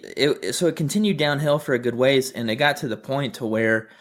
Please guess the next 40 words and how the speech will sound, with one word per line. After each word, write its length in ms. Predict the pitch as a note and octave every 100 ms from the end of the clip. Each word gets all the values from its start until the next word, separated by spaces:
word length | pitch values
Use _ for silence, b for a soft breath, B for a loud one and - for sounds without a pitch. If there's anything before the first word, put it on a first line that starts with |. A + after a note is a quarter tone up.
| B B - G#2+
um, 180 | G#2
it 100 | -
was 140 | A2+ A2
very 320 | A#2 A#2+ C3+
thick 280 | - D#3+ -
with 160 | A#2
trees, 440 | - - A2 A#2 A#2+
and 120 | A2
it 20 |
was 140 | A2 A#2+
almost 760 | F#3+ F3+ C#3+ - - - -
not 260 | C#3+ F3 -
quite 240 | E3+ D3+
swampy, 500 | - - C#3+ C#3 A#2+
but, 260 | A#2 G#2+ -
I 80 | G#2
mean, 160 | A2+
there 120 | A#2 C#3
was 100 | B2
definitely 380 | A#2+ C3+ B2+
standing 500 | A#2 - A#2 A#2 G#2+
water 320 | G#2 A2 B2+ G#2
in 120 | G#2+
good 180 | A2+ A2+
sections. 560 | A#2 A2 - G#2 - B B B B _ -
Uh, 140 | G#2
so 140 | G2+ A2
you 220 | A2 D3
couldn't, 760 | F3+ E3+ D#3 A#2 - - - b b b b _ _
wouldn't 220 | D#3+ C3
necessarily 760 | C3 C3+ - B2+ - C3+ C#3 B2+
wanna 240 | A#2 A2+
be 260 | G#2+ B2 C3
out 220 | A#2 G#2
there 160 | A2 G#2+
for 280 | - G#2+
any 180 | A2 A#2+
reason 440 | A#2 B2 A#2+ A2+ G#2
unless, 600 | G#2 A2 G#2+ - - -
um, 800 | - G2+ C#3+ - - G#2 - -